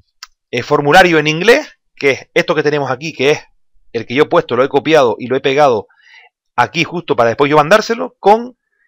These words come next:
el link específico del vídeo, que es este que tenemos aquí.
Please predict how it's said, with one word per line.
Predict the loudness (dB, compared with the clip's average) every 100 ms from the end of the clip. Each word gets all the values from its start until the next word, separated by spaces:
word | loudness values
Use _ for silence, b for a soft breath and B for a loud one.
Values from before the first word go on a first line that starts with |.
| _ _ _
el | -4 -2
link | -2 -4 -6 -14 -10
específico | -8 -6 -8 -6 -2 0
del | 0
vídeo, | -2 -4 -2
que | 0
es | 0
este | -2 -4
que |
tenemos | -6 -4 -2
aquí. | -2 -4 -10